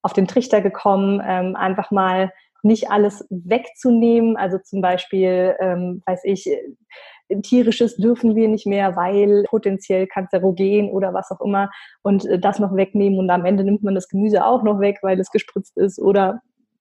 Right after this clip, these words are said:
was auch immer. Das macht unfassbar viel Stress in einem.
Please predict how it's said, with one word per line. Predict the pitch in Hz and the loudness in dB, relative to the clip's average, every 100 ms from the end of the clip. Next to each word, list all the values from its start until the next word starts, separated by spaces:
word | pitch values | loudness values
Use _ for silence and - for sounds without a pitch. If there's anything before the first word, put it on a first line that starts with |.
| - | -4
was | 208 | -2
auch | 202 | -2
immer. | 180 208 220 220 - - _ _ _ _ _ _ | -2 0 0 -4 -10 -20 _ _ _ _ _ _
Das | - 185 | -4 0
macht | 220 240 - 269 | 2 0 -2 2
unfassbar | 285 285 254 247 | 2 2 -4 -4
viel | 226 208 196 | -2 0 0
Stress | - - 226 226 - | -2 -4 -2 -2 -4
in | - 185 | -6 -4
einem. | 180 175 175 233 254 | -4 -6 -2 -2 -4